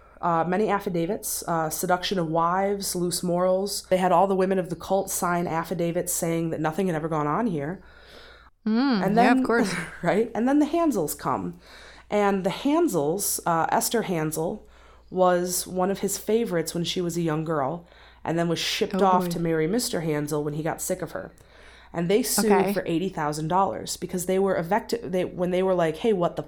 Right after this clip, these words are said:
Speaker 1: fuck?" They were kicked out of
Speaker 2: Mm.
Speaker 1: the cult, shunned from all of their society, and also they didn't have any of their money anymore, so they were left penniless.
Speaker 2: Oh my God.
Speaker 1: So they sued for eighty thousand dollars, and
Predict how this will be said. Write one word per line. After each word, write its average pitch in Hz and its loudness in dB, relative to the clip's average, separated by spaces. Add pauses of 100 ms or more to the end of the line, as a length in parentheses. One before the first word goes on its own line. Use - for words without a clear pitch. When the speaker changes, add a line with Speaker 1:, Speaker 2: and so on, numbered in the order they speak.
(160)
Speaker 1:
fuck?" 202 2 (500)
They 190 2
were 190 2
kicked 262 -4
out 247 10
of - 10
Speaker 2:
Mm. 240 2
Speaker 1:
the 269 -2
cult, - 0 (260)
shunned 208 0
from 226 0
all 196 4
of 196 -2
their 208 0
society, 156 -2 (500)
and 170 0
also 170 2
they 165 2
didn't 160 -2
have 156 -2
any 156 2
of 147 0
their 156 -2
money 208 2
anymore, 123 -4
so - -4
they 170 0
were 165 2
left 160 -2
penniless. 170 -4
Speaker 2:
Oh 202 -2
my 170 -4
God. 180 -2
Speaker 1:
So - -2
they 220 4
sued 240 -2
for - -4
eighty 190 0
thousand 175 0
dollars, 139 -6
and 185 0